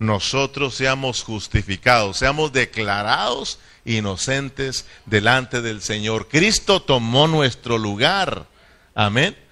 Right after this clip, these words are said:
Por eso dice la palabra que el justo por los injustos, para que nosotros pudiésemos acercarnos a Dios y ser reconciliados con Dios. Por eso debemos de darle gracias a Dios por Cristo. Acuérdense que Pablo,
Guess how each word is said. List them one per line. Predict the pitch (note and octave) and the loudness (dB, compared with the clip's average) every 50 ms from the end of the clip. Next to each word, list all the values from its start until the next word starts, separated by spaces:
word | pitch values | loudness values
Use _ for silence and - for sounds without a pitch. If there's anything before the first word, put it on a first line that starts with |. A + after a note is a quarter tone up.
| _ _ _ _ | _ _ _ _
Por | - G#2+ A2 A#2+ | 0 2 4 6
eso | D3 D#3+ D#3 - F3 E3 D#3 D3 C3+ B2 | 4 4 4 2 2 2 4 2 2 0
dice | A#2 C#3 C#3+ - D3+ | -2 -4 -4 -2 2
la | D3 C#3+ B2+ | 4 4 4
palabra | - C3 A#2+ B2 C3+ C#3+ D3 D#3 D3 - | 4 4 4 6 6 6 6 4 4 4
que | - B2 | 0 0
el | A#2 A2 G#2+ | 0 0 -2
justo | F#2+ - C#3+ F#3+ G#3+ F3 - - - D3 C3+ A#2+ - | -4 -6 -4 -4 -4 -4 -4 -6 -4 -2 -2 -2 -2
por | - G#2+ G2+ | -4 -4 -4
los | G#2 G#2+ G2+ - - | -4 -4 -6 -6 -6
injustos, | G#2+ G2+ F#2 - C#3+ F3+ G3 - - E3+ F3 D#3 - - - - - - _ | -10 -10 -8 -6 -6 -6 -6 -6 -8 -8 -8 -8 -10 -14 -20 -20 -20 -2 _
para | - A2+ A2 G#2+ G#2 | 4 6 6 4 2
que | - - A2 | 0 -2 -4
nosotros | G#2+ G#2 G2 - C3+ C#3 C3+ D3+ D3+ D#3 - | -4 -4 -4 -2 -2 -2 -2 -2 -6 -10 -10
pudiésemos | - B2+ A#2 G2+ G2+ B2+ D#3 D#3+ - - C3+ B2+ A#2+ B2+ C#3+ C3+ - - - - - - | -10 -12 -10 -6 -4 -2 -2 -2 -2 -4 -6 -4 -4 -6 -6 -8 -12 -16 -20 -20 -6 -2
acercarnos | G#2 G#2+ G#2+ - G#2+ G#2 F#2+ - - A#2+ C3 B2+ B2 C3 C3+ B2+ A2+ - - | -2 0 0 -2 -4 -6 -6 -2 2 2 2 2 0 -4 -6 -8 -6 -6 -4
a | F#2+ F#2 | -4 -2
Dios | G2 A#2+ C3+ C3 A#2+ G#2+ - - - - - - | 0 0 0 0 0 -4 -8 -14 -20 -20 -14 -8
y | - A2+ G#2 | -6 -6 -4
ser | - - - - C3 C3 B2+ | -4 -4 0 2 4 4 4
reconciliados | B2+ C3 C3 - - A2+ A2 G#2 F#2+ - G2+ F#2+ F#2 G2 G#2+ A2+ A2 A#2 A#2+ A#2 A2 G2+ - - | 2 0 -2 -2 -4 -6 -6 -6 -8 -8 -10 -8 -4 0 2 2 2 2 0 -4 -8 -14 -16 -10
con | - F#2+ F#2+ F#2+ G2 | -6 -6 -6 -4 -2
Dios. | G#2+ B2 C3 B2 A2+ - | -2 0 0 0 -2 -4
Por | - G#2+ G2+ G2+ | -6 -4 -2 0
eso | A2+ C3 C3+ - - F3+ F3+ - - - - - - - - _ - - - | 0 0 0 0 -2 -2 -2 -4 -6 -14 -20 -20 -20 -20 -20 _ -20 -8 -4
debemos | - A2 G2 A2 A#2+ C3+ C3+ A#2+ | -2 0 2 2 0 0 0 -2
de | G#2+ G2 | -2 -2
darle | G2 G#2+ A#2+ A#2+ A#2+ G#2+ F#2 | 0 0 0 2 0 0 0
gracias | F2+ F#2+ G#2 B2 C3 B2 C3 A2+ - - | 0 -2 -2 -2 -4 -6 -12 -12 -8 -8
a | F#2+ F2+ | -6 -4
Dios | G2+ A2+ B2 A2 | -4 -4 -4 -4
por | - - G#2 F2+ - | -4 -6 -6 -6 -4
Cristo. | - B2 D#3+ F3 - - A#2+ | -2 0 0 0 0 -2 -2
Acuérdense | G#2 - - B2 D#3+ A3 - - F3 | -2 -2 -2 -2 -2 -2 -4 -6 -6
que | - A#2 A2 | -4 -6 -2
Pablo, | - A2+ A#2 B2 A#2+ C#3+ F3 A3 A#3+ - | 2 2 4 4 2 0 -2 -4 -6 -8